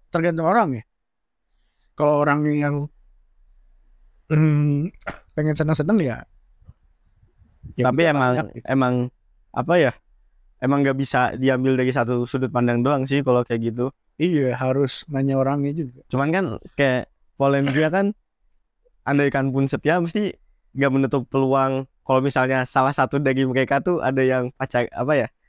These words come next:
Speaker 2: ngeduain, selingkuh.
Speaker 1: Itu
Speaker 2: Iya nggak sih?
Speaker 1: kan.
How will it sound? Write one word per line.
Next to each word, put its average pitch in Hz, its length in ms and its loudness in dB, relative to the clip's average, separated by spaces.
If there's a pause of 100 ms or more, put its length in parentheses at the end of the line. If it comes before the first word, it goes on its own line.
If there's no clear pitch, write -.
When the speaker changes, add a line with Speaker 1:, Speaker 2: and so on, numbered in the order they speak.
(200)
Speaker 2:
ngeduain, 139 1120 2
selingkuh. 135 880 0 (320)
Speaker 1:
Itu 160 160 2
Speaker 2:
Iya 156 100 2
nggak 139 200 0
sih? 143 160 -2
Speaker 1:
kan. - 60 -10